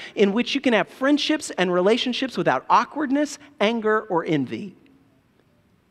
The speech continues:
It means that w-, what is in front of you is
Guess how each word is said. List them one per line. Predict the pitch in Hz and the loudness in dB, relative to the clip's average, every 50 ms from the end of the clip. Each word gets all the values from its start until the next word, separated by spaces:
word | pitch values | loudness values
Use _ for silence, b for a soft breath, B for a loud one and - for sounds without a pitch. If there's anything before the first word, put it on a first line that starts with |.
| _ _ _ _ _ _ _ _ _ _ _ _ | _ _ _ _ _ _ _ _ _ _ _ _
It | 269 269 | 2 4
means | 277 277 254 - | 4 4 4 4
that | - 254 226 | 2 2 2
w-, | 226 214 269 - | 0 -4 -6 -4
what | 220 208 202 262 302 320 359 | -2 2 4 4 4 4 2
is | 302 277 247 214 | 2 0 2 2
in | 247 226 202 | 2 0 0
front | - - 254 262 285 277 | 0 -2 0 2 4 2
of | 226 226 | 2 2
you | 220 202 190 | 2 2 2
is | 208 208 190 170 185 - | 4 2 2 2 0 -8